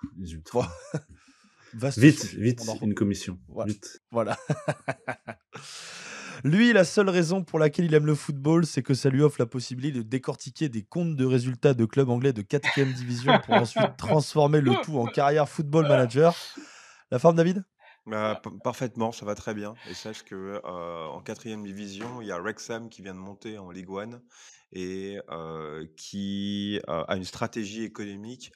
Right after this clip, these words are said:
Speaker 3: absolument remarquable que j'aurai peut-être l'occasion de mettre en valeur dans ce podcast.
Speaker 2: Avec Ryan Reynolds, c'est ça ?
Speaker 3: Et Rob McElhenney.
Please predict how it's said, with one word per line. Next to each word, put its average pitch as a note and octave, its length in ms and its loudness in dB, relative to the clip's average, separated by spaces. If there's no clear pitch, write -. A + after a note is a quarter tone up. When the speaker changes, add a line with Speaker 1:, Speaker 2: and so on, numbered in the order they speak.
Speaker 3:
absolument B2+ 760 -4
remarquable B2 640 -4
que A2 140 -14
j'aurai A2+ 180 -4
peut-être G#3 380 -2
l'occasion F3 360 -4
de D#3+ 60 -6
mettre C#3 220 -4
en B2+ 40 0
valeur A#2+ 220 4
dans A2 100 -2
ce - 60 -12
podcast. - 540 -12
Speaker 2:
Avec A#2 260 -4
Ryan B2+ 340 -4
Reynolds, F3 300 -2
c'est - 120 -14
ça ? D#3+ 260 -8
Speaker 3:
Et C3 100 6
Rob C#3+ 320 8
McElhenney. C3+ 920 0